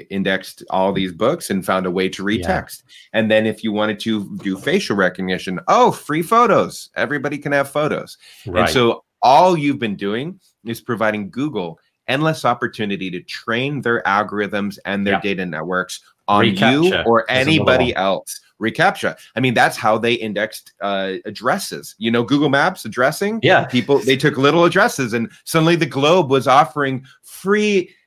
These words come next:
Speaker 1: uh, recognition of what the address is. And then they used it for Google Books. So all of it ties together into one thing. And Google, I think what they're saying is our, uh, training is good enough. We don't need it anymore. So we're going to stop giving this away free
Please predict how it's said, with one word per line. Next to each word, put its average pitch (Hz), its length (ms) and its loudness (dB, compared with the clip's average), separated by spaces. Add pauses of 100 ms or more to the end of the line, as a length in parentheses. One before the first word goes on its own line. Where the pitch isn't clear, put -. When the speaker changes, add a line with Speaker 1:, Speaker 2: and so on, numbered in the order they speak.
Speaker 1:
uh, 143 340 0
recognition 170 800 -2
of 131 100 0
what 147 160 -2
the 147 100 -2
address 147 440 -2
is. 101 260 -2
And 110 140 -4
then 127 100 -2
they 131 80 -2
used 139 300 -2
it 143 100 -8
for 143 80 -10
Google 139 240 -8
Books. - 180 -8
So - 140 -4
all 185 220 2
of 214 80 -4
it - 100 -10
ties 107 300 -2
together 87 420 -6 (220)
into 104 240 -8
one 98 340 -4
thing. 85 340 -12 (280)
And 113 120 -4
Google, 151 460 2
I 107 100 0
think 165 280 -10
what 120 120 -6
they're 110 120 -4
saying 107 320 -2
is 92 200 -6 (120)
our, 98 360 0 (200)
uh, 90 360 -4
training 131 460 -4
is 98 120 -6
good 143 180 -6
enough. 95 220 -10 (640)
We 113 100 0
don't 117 180 2
need 135 160 2
it 123 120 2
anymore. 101 400 0
So 101 200 -4
we're 101 220 -4
going 123 200 -4
to 101 140 -10
stop 104 340 0
giving 104 220 -2
this 101 180 -4
away 95 160 -2
free 135 540 -4